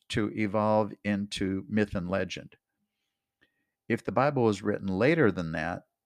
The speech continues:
perhaps over that long period of time, the underlying truth could have been exaggerated over time. This also requires a review of other ancient writings to see how the Bible compares.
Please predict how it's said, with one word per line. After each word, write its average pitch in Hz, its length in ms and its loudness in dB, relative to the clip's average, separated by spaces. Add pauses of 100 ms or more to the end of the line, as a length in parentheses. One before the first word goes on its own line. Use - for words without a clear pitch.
(180)
perhaps 131 640 -2 (220)
over 104 200 2
that 113 300 4
long 113 240 2
period 104 300 2
of 90 100 -6
time, 98 320 0
the 92 220 -6
underlying 120 560 0
truth 123 400 2 (340)
could 120 140 4
have 110 100 2
been 104 140 4
exaggerated 92 840 4
over 87 220 0
time. 87 380 -4 (1080)
This 131 180 4
also 139 260 4
requires 104 560 8
a 104 60 0
review 92 440 2
of 87 220 -2
other 123 380 6
ancient 98 420 0
writings 92 540 0
to 143 120 0
see 156 200 0
how 147 120 6
the 117 100 6
Bible 107 380 6
compares. - 760 0